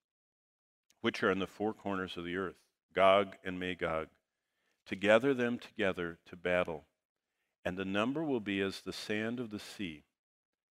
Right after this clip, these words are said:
Verse nine, "Then they went up the breadth of the earth, and they surrounded the camp." That is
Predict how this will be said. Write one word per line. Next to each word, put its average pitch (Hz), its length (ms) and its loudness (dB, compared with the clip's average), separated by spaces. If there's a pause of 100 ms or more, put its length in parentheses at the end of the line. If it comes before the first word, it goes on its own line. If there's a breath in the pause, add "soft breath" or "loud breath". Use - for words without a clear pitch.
(120)
Verse 92 240 -6
nine, 101 400 -4 (920)
"Then 110 160 0
they 135 80 2
went 135 180 4
up 160 140 2
the 131 80 -2
breadth 123 300 4
of 139 60 -10
the 131 140 0
earth, 151 240 0
and 101 100 -2
they 101 100 -2
surrounded 117 720 -2
the 101 100 0
camp." 107 760 -8 (1040)
That 151 200 -2
is 80 140 -6